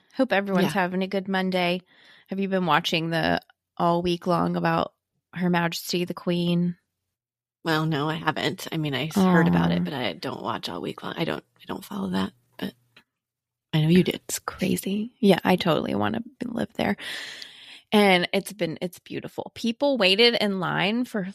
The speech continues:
Speaker 1: forty-eight hours just so that her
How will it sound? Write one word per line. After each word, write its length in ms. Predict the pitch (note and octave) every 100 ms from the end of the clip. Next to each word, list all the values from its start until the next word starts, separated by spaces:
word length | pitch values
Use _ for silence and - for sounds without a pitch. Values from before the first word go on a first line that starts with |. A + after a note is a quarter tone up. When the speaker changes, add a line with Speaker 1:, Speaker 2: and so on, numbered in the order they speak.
| _
Speaker 1:
forty-eight 680 | F#3+ F#3+ G#3 A3 - F3
hours 760 | D#3+ D3+ D#3 - - - - - _ _ _ _ _
just 360 | - F#3 E3+ -
so 180 | F#3+ F3
that 180 | E3+ -
her 680 | - F3+ E3 D#3+ D#3+ D#3+ F3